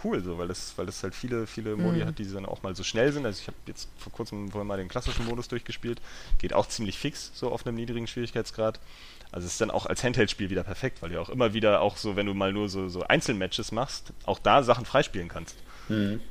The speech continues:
Speaker 1: So, und, ähm, dafür ist er einfach spitze geeignet. Ich glaub, die Wii U-Version ist dann halt einfach nochmal so ein bisschen die prallere Packung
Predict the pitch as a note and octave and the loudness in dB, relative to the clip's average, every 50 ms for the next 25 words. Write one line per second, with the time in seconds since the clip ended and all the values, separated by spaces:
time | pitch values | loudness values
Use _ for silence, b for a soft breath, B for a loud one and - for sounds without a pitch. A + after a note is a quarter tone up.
0 | - - - G1+ - - - - - E2+ F2+ F2+ F2+ F2 - - E2 E2 E2 E2+ | -8 -8 -6 -6 -6 -6 -8 -10 -8 -8 -6 -6 -8 -8 -10 -8 -8 -8 -8 -8
1 | E2+ E2+ - - - - - - - - - G2+ - - F#2+ F#2 F2 F#2 F#2+ F#2+ | -10 -10 -12 -12 -12 -12 -10 -8 -8 -6 -6 -6 -4 -2 -2 -2 -2 -4 -4 -6
2 | - - G2 - - F2+ F2+ C#2 F#2+ A2+ F#2+ E2 D#2 - - F2 F2 - F#2+ F2+ | -8 -8 -8 -6 -6 -4 -2 -2 -2 -2 -4 -6 -8 -6 -6 -6 -6 -4 -6 -6
3 | F2+ F2+ F2 F#2 G2 G2 A2 G2+ F#2+ G2 G2 G2+ F#2+ - F#2+ F2+ F#2 F#2 - F#2 | -4 -4 -4 -4 -2 0 0 0 0 -2 -4 -4 -4 -6 -6 -4 -4 -4 -2 -4
4 | F2+ G2 F#2 F#2+ F#2+ F2+ F2+ F#2 F#2 F#2 F2+ E2 - - F#2+ F2 F#2 F2 - - | -4 -4 -4 -6 -6 -6 -6 -6 -6 -6 -6 -6 -6 -6 -6 -6 -6 -8 -10 -8
5 | - - - - - G#2+ A2+ C3 B2+ G#2 G2+ - - A#2+ A#2 - D3 D3 D3 | -2 0 0 4 6 8 8 8 8 4 2 2 0 0 2 2 0 0 -2